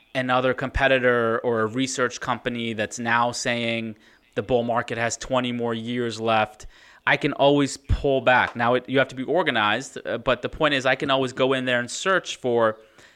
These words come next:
this group and see maybe they said the complete opposite four years ago, banking on that no one is gonna remember. So Nimbus is a tool I use. And we just talked about this the other day because I was trying to figure out a way to screenshot an entire page.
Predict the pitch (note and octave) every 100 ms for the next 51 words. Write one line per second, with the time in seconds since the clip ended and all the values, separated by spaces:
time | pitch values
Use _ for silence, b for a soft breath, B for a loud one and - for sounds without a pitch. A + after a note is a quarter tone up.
0 | - G#2 B2 A#2+ A2+ A#2 A2+ F#2 - -
1 | A2+ A2 - C3+ B2+ A#2 - - G#2 A2
2 | A2+ A2+ A2+ - B2 G#2+ G#2+ - - B2+
3 | A2+ A2+ A#2+ A2+ - G#2+ - A2+ A2 C3
4 | C#3+ A#2+ G2 F#2 F#2 b b b b b
5 | G2 A#2 G#2+ A2 A2+ G#2+ A2 A2 A2+ A2
6 | G#2 G#2+ G2+ G2+ A2 G#2 F2+ F#2 - A#2+
7 | C#3 D#3+ E3+ E3 C3 B2+ - C3+ B2 B2
8 | A#2+ A#2+ A2+ - B B B B2 C#3 C#3+
9 | - C3+ C3+ B2 A#2+ - A#2+ A2+ G#2 B2
10 | A#2+ A2 A2 A#2+ A2+ A2 - C3 B2 B2
11 | A#2+ A2+ A#2 A2 - B2+ A#2+ - A2+ G2
12 | G#2+ - A#2 A2 G#2+ - D#3+ D3 F2+ D#2
13 | -